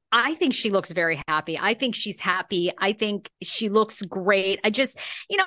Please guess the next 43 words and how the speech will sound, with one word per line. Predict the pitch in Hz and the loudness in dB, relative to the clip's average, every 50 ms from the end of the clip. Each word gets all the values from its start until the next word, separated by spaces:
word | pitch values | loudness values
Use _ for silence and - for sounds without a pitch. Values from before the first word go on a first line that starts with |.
| 381 392 | 2 2
and | 381 381 | 2 2
I | 370 359 302 | 2 0 0
think | - 370 359 359 294 - | -4 -4 -4 -4 -4 -4
too, | - - 370 349 | 0 0 2 2
we | 339 269 | 2 0
kinda | - - - 294 277 269 - - | 0 2 2 2 2 2 2 2
underestimate | 220 233 247 254 - 196 202 - - 254 240 233 226 214 - - | 2 4 4 4 2 2 0 0 0 0 0 0 0 0 -2 -2
what | 220 196 202 208 208 - | 0 2 2 2 2 2
a | - 202 | -2 -4
big | 147 - - 208 208 202 170 | -4 -2 0 0 0 0 -2
star, | - - - - - - 208 180 175 175 180 190 220 254 247 - | -6 -6 -8 -8 -2 2 2 4 4 4 4 4 2 2 0 -2
and | 262 277 311 | -2 -2 0
I | 311 | 0
mean, | 320 311 285 | 0 0 -2
Harry | 233 277 320 370 370 277 | 0 0 0 0 0 0
Hamlin's | 226 226 254 294 294 214 170 160 - | 0 0 0 -2 -2 -4 -4 -4 -4
in | 190 185 180 | -4 -2 0
that | 175 170 165 185 | 0 0 0 -2
new, | 185 175 175 185 185 185 175 185 185 | -6 -4 -2 2 2 2 2 2 -2
you | 190 185 175 | -2 -2 -2
know, | 160 160 | -2 -2
what | 160 185 175 | -2 -2 -4
is | 160 - | -2 -4
it, | 151 123 _ _ _ | -6 -6 _ _ _
eighty | - 185 175 180 196 180 | -4 -2 0 0 0 -2
for | - - 180 | 0 -2 -2
Brady | 170 151 180 185 190 190 190 190 180 | 0 2 2 2 4 4 2 0 0
film | - - - 214 185 175 180 185 185 180 175 | 0 -2 0 0 2 2 2 0 0 0 0
that | 170 156 151 - - | 0 0 0 -2 -4
has, | - 196 180 - | -4 -4 -4 -2
you | 180 | -4
know, | 170 160 160 | -4 -4 -4
Tom | 165 - - 160 160 165 | -4 -4 0 0 0 0
Brady | 165 214 254 285 262 262 254 220 190 175 | 0 2 4 4 4 4 4 2 2 2
and | 160 147 156 165 | 0 -2 -4 -4
Lily | 165 185 175 170 175 175 | -2 -2 0 0 -2 -2
Tomlin | - - - - 294 294 311 302 277 269 233 202 190 180 170 170 | -4 -6 -4 0 4 4 6 6 6 4 4 4 4 4 2 0
and | 160 160 160 - - - - - - - | 0 -2 -2 -6 -12 -14 -14 -14 -12 -6
Jane | - - 180 175 175 156 | -2 0 0 2 0 0
Fonda. | - - - - - - 679 339 320 302 240 240 196 - - - - - - - - _ - | -2 -4 -2 4 6 6 8 8 6 6 6 4 4 2 -2 -12 -18 -18 -18 -20 -8 _ -2
I | 302 | 0
mean, | 311 320 330 330 330 311 277 - | 0 2 2 0 0 -2 -4 -8
they're | - 262 254 226 359 | -10 -6 0 4 4